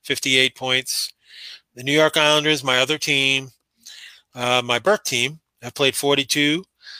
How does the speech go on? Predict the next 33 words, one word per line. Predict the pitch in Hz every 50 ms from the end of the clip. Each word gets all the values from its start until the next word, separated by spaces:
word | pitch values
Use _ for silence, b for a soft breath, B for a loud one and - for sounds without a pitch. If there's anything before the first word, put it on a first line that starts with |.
| B B B B B
Uh, | 131
they | 127 135 135 135 139 135 - 139 139 139
are | 135 127
twenty-seven, | - - - 156 160 - - 170 156 156 143
eleven, | 139 139 143 143 147
and | 139 127
four | - - 165 165 170 170 170 170 160 -
with | 147 143 131 -
fifty-eight | - - 139 - - 139 135 135 135 -
points | - 139 131 131 123 -
as | 123 110 - 131
well. | 143 147 147 143 143 139 127 _ B B B B B B B B -
However, | 92 - 135 135 135 143 143 135 139 139
Washington | 131 135 139 139 - - 151 127 - 139 135
is | 139 131 135 139 135 123 - -
in | - 143 139 135 131
the | 127 123
lead | 123 131 135 135 135 131 131 127 120 - B B B B B B B _ -
with, | 131 131 127 127 - - -
uh, | 131 127 123 123 117
the | 117 120
row. | 139 160 196 190 160 147 143 151 165 165 - _ _ -
Uh, | - 127 123 123 123 123 123 123 123 127
if | 127 120
the | - 127
season | 120 - 143 131 127 135
ended | 135 135 127 131 123 -
today, | - 131 147 139 139 135 135 131 131
Washington | 123 127 131 131 - - 135 117 - 135 123
would | 123 127 123
win | 120 127 139 139
the | 139 131
division | 117 127 120 147 160 143 131 139 131 131